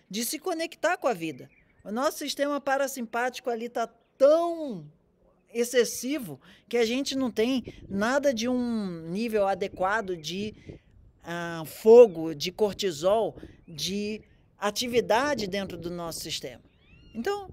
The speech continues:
tem muitas pessoas que falam assim, e também não é gente só de ter uma questão de ter muito dinheiro ou não. Tem pessoas que tão lá como um vigia e et cetera, e tão vivendo a vida como um tédio infinito.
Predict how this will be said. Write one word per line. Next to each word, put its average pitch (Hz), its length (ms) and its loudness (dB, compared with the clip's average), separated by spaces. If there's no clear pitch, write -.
tem 349 140 -4
muitas 381 260 -8
pessoas 294 680 0
que 269 100 -10
falam 294 240 -2
assim, 262 340 -8
e 285 140 -8
também 339 320 -6
não 240 120 -6
é 220 40 -4
gente 220 380 -6
só 214 240 0
de 226 160 -8
ter 233 260 0
uma 247 140 -4
questão 247 260 -6
de 240 80 -8
ter 262 80 -4
muito 254 240 -8
dinheiro 254 320 0
ou 311 60 -2
não. 254 260 -2
Tem 349 160 -8
pessoas 302 480 0
que 269 100 -10
tão 277 220 0
lá 226 180 -2
como 254 240 -4
um 247 80 -4
vigia 226 600 -2
e 220 120 4
et 220 180 2
cetera, 269 420 -2
e 269 60 -12
tão 330 160 -6
vivendo 311 360 -4
a 311 60 2
vida 277 300 -6
como 359 180 -10
um 415 220 -16
tédio 294 560 0
infinito. 311 720 -2